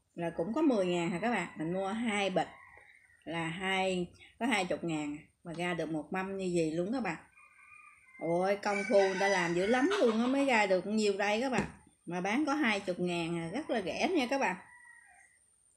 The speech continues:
Video mình chia sẻ cốm, à, cốm này kia bằng cốm nổ cái gì á các bạn.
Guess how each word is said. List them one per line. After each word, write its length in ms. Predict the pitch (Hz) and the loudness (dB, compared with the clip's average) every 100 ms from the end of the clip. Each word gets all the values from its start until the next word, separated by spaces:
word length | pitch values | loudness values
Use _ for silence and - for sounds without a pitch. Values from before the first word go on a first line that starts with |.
| _ _ _ - - - | _ _ _ -20 -20 0
Video 380 | 220 226 233 359 | 6 8 8 6
mình 200 | 277 190 | 4 2
chia 160 | 220 208 | 0 0
sẻ 300 | 208 160 220 262 | 0 0 0 4
cốm, 280 | 269 370 427 | 4 4 2
à, 800 | 294 220 202 196 202 202 196 202 233 - - - - - | 2 4 4 2 2 2 0 -2 -4 -8 -20 -20 -20 -6
cốm 180 | 226 330 | 0 2
này 140 | 285 208 | 0 0
kia 100 | 214 | -2
bằng 160 | 180 165 | 0 0
cốm 200 | 247 302 | 4 4
nổ 300 | 185 - 285 | 4 0 0
cái 120 | 392 | 0
gì 140 | 240 165 | 0 -2
á 80 | 233 | -4
các 100 | 277 | -4
bạn. 240 | 180 170 | -4 -6